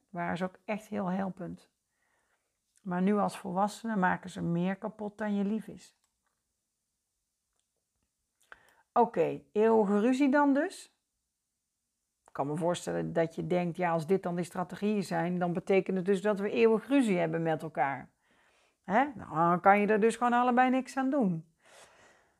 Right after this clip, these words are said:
Nou nee, ik ben aardig van de eigen verantwoordelijkheid. En overlevingsstrategieën, die je als volwassene herkent als patronen, die zijn er gewoon om doorbroken te worden. Ze zitten je in de weg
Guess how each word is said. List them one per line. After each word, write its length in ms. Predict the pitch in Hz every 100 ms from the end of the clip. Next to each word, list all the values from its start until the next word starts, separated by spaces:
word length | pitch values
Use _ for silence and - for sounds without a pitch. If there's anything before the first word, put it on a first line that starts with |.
| _ -
Nou 460 | 233 240 330 392
nee, 380 | 269 143 - _ _ _ _
ik 220 | 202 185 165
ben 240 | 202 202 -
aardig 360 | 208 254 247
van 160 | - 202
de 60 |
eigen 340 | 190 185 180 180
verantwoordelijkheid. 920 | 185 170 165 170 170 160 147 - _ _ _ _ _ _
En 280 | - 180 185
overlevingsstrategieën, 1400 | 190 180 180 196 208 233 - 220 220 - 214 220 254 -
die 160 | 170 175
je 100 | 175
als 160 | 180
volwassene 480 | - 180 202 - 190
herkent 460 | 170 170 - 175 165
als 200 | 165 -
patronen, 720 | 175 - 180 190 208 247 - _ _ _ -
die 140 | 185
zijn 340 | 180 208 233
er 120 | 233 214
gewoon 400 | 214 196 190 196
om 180 | 180
doorbroken 840 | 170 170 156 143 170 165 165 156 -
te 100 | 165
worden. 420 | 156 151 156 180 _ _ _ _ _ _ _ _
Ze 160 | -
zitten 320 | 170 190 - 185
je 60 |
in 120 | 190
de 120 | 170 175
weg 440 | 214 381 -